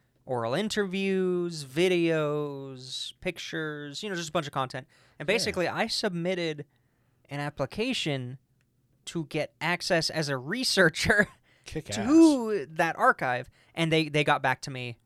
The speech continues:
Speaker 1: after the holidays and were like, "Hell yeah, come on, here you go." And they sent me, like, twelve audio files.
Speaker 2: So, yeah.
Speaker 1: 'Cause the biggest problem is you can't just download it off the website.
Speaker 2: Mm-hmm.
Speaker 1: I mean, you can using browser <laughs> extensions, but it's not great quality.
Speaker 2: <laughs>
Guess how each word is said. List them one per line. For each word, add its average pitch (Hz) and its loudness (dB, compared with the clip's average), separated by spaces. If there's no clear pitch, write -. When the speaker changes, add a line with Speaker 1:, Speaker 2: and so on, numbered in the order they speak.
Speaker 1:
after 131 -6
the 123 -2
holidays 120 -2
and 131 -10
were 120 -10
like, 117 -10
"Hell 269 4
yeah, 147 0
come 180 -8
on, 226 -8
here 151 -2
you 185 -2
go." 214 0
And 170 -2
they 147 0
sent 156 -2
me, 160 -6
like, 135 -2
twelve 160 0
audio 131 0
files. - -14
Speaker 2:
So, - -16
yeah. 80 -16
Speaker 1:
'Cause 175 -6
the 185 6
biggest 233 6
problem 190 4
is 135 -8
you 135 -12
can't 175 -4
just 147 -8
download 120 -4
it 120 -2
off 120 0
the 113 -6
website. 139 -4
Speaker 2:
Mm-hmm. 92 -12
Speaker 1:
I - -14
mean, 135 -8
you 135 -6
can 151 -6
using 143 -4
browser 143 0
<laughs> 170 -4
extensions, 190 2
but 208 6
it's 202 -2
not 226 2
great 202 -2
quality. 170 0
Speaker 2:
<laughs> - -20